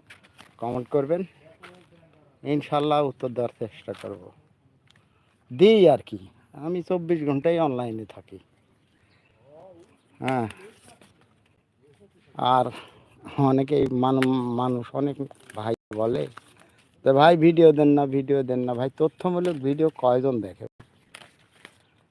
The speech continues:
তথ্যমূলক ভিডিও দেখার টাইম আছে মানুষ? আর যদি তথ্যমূলক ভিডিও দেখে কেউ, দেখার পরে যদি কেউ উপকৃত হয়, এই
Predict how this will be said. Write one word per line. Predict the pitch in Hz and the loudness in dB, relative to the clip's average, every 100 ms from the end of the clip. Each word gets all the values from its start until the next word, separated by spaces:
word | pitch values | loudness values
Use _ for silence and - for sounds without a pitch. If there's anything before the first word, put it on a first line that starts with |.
| _ _ _ | _ _ _
তথ্যমূলক | 151 - 170 165 165 | -6 -2 0 2 0
ভিডিও | 147 139 147 151 143 156 - _ _ _ _ _ _ 123 | 0 0 4 4 4 0 -8 _ _ _ _ _ _ -6
দেখার | 131 143 131 131 | -6 -4 -6 -4
টাইম | 127 131 131 | -6 -4 -4
আছে | 131 135 | -4 -6
মানুষ? | 127 151 147 - | -4 -4 -4 -6
আর | 123 120 | -6 -6
যদি | 127 131 - | -8 -10 -12
তথ্যমূলক | 131 - 139 131 127 123 | -16 -12 -10 -8 -8 -10
ভিডিও | 127 131 120 _ _ _ _ _ _ _ _ _ _ - - | -6 -6 -8 _ _ _ _ _ _ _ _ _ _ -20 -2
দেখে | 135 139 - 156 107 - | 2 2 6 4 4 -2
কেউ, | 117 101 - _ _ _ _ _ _ _ _ _ _ _ _ _ _ - | -6 -6 -8 _ _ _ _ _ _ _ _ _ _ _ _ _ _ -6
দেখার | 120 135 151 | -2 0 0
পরে | 131 156 160 | 4 6 6
যদি | 160 156 165 | 6 4 2
কেউ | 175 170 | 4 4
উপকৃত | 139 156 - 151 - | 4 2 2 2 4
হয়, | 143 - 127 123 - - _ _ _ _ _ _ _ _ _ _ _ _ _ | 4 8 8 8 2 -8 _ _ _ _ _ _ _ _ _ _ _ _ _
এই | 131 | -8